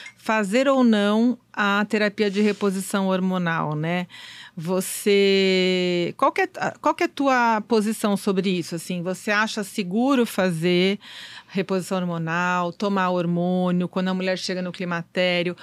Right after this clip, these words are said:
Qual o risco de câncer, né? É, você é a favor, você é contra? Ou é isso, é cada, é caso a caso? É, também existem aquelas coisas de reposição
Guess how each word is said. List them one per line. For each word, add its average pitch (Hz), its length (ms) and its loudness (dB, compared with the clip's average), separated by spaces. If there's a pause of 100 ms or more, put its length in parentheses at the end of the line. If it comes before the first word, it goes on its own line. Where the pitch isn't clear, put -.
(260)
Qual 254 240 2
o 277 40 2
risco 233 380 -2
de 180 160 -6
câncer, 190 840 0
né? 196 340 0 (320)
É, 180 600 -2
você 190 220 -4
é - 20 2
a 202 40 -2
favor, 190 460 -2
você 185 320 -4
é 180 40 0
contra? 196 840 -2
Ou 196 140 2
é 190 120 4
isso, 202 280 -2
é 202 40 -2
cada, 190 540 0 (220)
é 180 100 -4
caso 196 320 0
a 175 60 0
caso? 185 920 0 (320)
É, 180 260 0
também 208 320 0
existem 208 320 0
aquelas 196 340 -2
coisas 196 340 -2
de 196 80 0
reposição 190 1000 -2